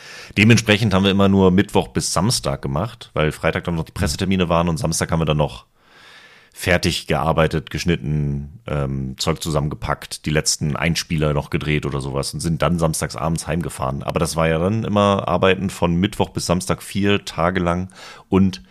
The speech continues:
Speaker 1: nur auf den Beinen. Weil du drei Tage
Speaker 2: Mhm,
Speaker 1: lang
Speaker 2: das
Speaker 1: nur
Speaker 2: glaub
Speaker 1: von
Speaker 2: ich.
Speaker 1: Termin zu Termin redest, mit der Kamera auf der Schulter oder einer Lampe in der Hand,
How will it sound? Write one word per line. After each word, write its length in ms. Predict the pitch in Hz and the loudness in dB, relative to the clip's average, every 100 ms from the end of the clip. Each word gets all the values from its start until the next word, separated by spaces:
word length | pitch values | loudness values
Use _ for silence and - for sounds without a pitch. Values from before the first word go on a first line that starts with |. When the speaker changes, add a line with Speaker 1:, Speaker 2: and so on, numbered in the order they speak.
| _ _ - | _ _ -4
Speaker 1:
nur 440 | 82 104 139 123 78 | 4 6 8 8 6
auf 160 | 82 | 2
den 200 | 90 78 | 2 0
Beinen. 360 | 73 71 64 60 _ _ _ _ _ _ - | 0 -2 -4 -10 _ _ _ _ _ _ -6
Weil 100 | 76 | -4
du 80 | 80 | -2
drei 240 | 87 87 | 2 2
Tage 220 | 95 92 | 2 2
Speaker 2:
Mhm, 40 | 85 | 2
Speaker 1:
lang 100 | 87 90 | 2 4
Speaker 2:
das 40 | |
Speaker 1:
nur 160 | 104 117 | 4 4
Speaker 2:
glaub 40 | |
Speaker 1:
von 140 | - 92 | 2 -2
Speaker 2:
ich. 60 | |
Speaker 1:
Termin 260 | 85 87 101 | 0 0 -2
zu 140 | - | -6
Termin 340 | - 82 110 131 | -6 -2 0 2
redest, 640 | 113 110 98 - - - | 2 0 -4 -8 -12 -6
mit 120 | 87 | -2
der 80 | 78 | -2
Kamera 300 | - 104 98 | -2 0 2
auf 160 | 95 101 | 0 -2
der 80 | |
Schulter 480 | 92 113 117 113 110 | -2 0 2 2 2
oder 140 | 87 80 | 0 -2
einer 140 | 78 | 0
Lampe 260 | 80 104 - | 0 0 0
in 60 | |
der 160 | 85 82 | -2 -4
Hand, 240 | 101 107 | -6 -8